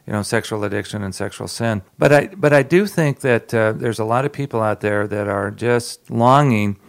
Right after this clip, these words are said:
to hear, uh, honest stories of, uh, recovery, healing. Victory is a word we like to sometimes use in the evangelical community, but stories of hope, you know, stories of, uh,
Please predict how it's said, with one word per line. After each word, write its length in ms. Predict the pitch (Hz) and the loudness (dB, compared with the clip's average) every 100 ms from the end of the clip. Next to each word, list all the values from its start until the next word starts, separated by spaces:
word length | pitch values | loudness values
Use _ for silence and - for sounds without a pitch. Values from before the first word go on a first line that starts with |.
| - | -14
to 120 | 120 | -10
hear, 520 | 95 120 117 113 - 180 | -6 -2 0 -2 -6 -8
uh, 180 | - - | -10 -6
honest 340 | 123 127 120 - | -4 -2 -4 -6
stories 600 | - 123 110 87 101 - | -2 2 2 0 -6 -10
of, 440 | 160 104 98 95 | -6 -6 -6 -6
uh, 240 | 104 101 92 _ - _ - | -4 -4 -6 _ -20 _ -10
recovery, 580 | 113 - 135 123 123 117 | -8 0 2 2 0 -2
healing. 560 | 98 123 120 117 117 107 - | -2 -2 0 0 0 -2 -4
Victory 480 | 107 127 - 120 | -2 0 0 0
is 100 | 113 | 0
a 100 | 113 | -2
word 240 | 104 113 98 | -2 -2 -2
we 100 | 107 | -2
like 220 | 104 110 | -2 -4
to 100 | 110 | -8
sometimes 480 | - 110 101 107 98 | -8 -8 -6 -6 -6
use 220 | 113 101 | -6 -6
in 100 | 107 | -6
the 60 | 104 | -6
evangelical 600 | 104 101 107 101 98 104 | -6 -6 -4 -6 -8 -12
community, 480 | - 107 107 104 104 | -8 -6 -6 -6 -4
but 300 | 104 113 - | -4 -6 -6
stories 360 | - 131 117 | 2 2 2
of 100 | 120 | -2
hope, 460 | - 113 110 107 - | -4 -2 -2 -4 -8
you 100 | 113 | -6
know, 100 | 104 | -6
stories 420 | - 113 110 95 | -6 -2 -2 -2
of, 260 | 104 92 98 | -6 -4 -4
uh, 180 | 98 | -4